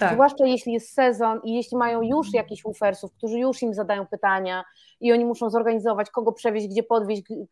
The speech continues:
Speaker 2: kto z kim samochodem i tu jadą, tu zbierają winogrona, tu jeszcze muszą zaprojektować etykiety, tu sprzedać, tu coś tam jeszcze wrzucić na sociale, więc oni czasem odpowiadają z opóźnieniem. Zdarzyło się czasem, że ktoś komuś nie odpowiada albo na przykład odwrotnie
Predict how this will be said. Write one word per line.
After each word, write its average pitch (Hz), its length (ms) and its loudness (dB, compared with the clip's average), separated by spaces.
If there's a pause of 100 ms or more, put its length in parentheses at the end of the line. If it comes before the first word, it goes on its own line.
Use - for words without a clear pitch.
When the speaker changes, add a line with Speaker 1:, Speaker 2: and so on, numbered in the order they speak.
Speaker 2:
kto 233 200 -2
z 226 100 -16
kim 226 100 -6
samochodem 226 600 2
i 202 40 -10
tu 233 100 -2
jadą, 214 320 6
tu 220 160 -4
zbierają 214 460 0
winogrona, 220 520 -4
tu 220 120 -6
jeszcze 226 280 -2 (360)
muszą 220 260 0
zaprojektować 226 640 4
etykiety, 233 440 0
tu 226 100 -8
sprzedać, 220 420 -4
tu 214 100 -12
coś 226 200 -4
tam - 120 -6
jeszcze 214 180 -8
wrzucić 196 240 -14
na 214 100 -6
sociale, 226 440 4 (300)
więc 233 100 0
oni 339 220 2
czasem 339 320 -2
odpowiadają 262 520 4
z 220 60 0
opóźnieniem. 220 580 -2 (240)
Zdarzyło 370 400 0
się 294 120 -4
czasem, 262 280 0
że 269 80 -2
ktoś - 220 -12
komuś 294 280 -2
nie 269 120 4
odpowiada 247 520 6
albo 226 240 4
na 240 80 0
przykład 262 360 -2
odwrotnie 254 600 -4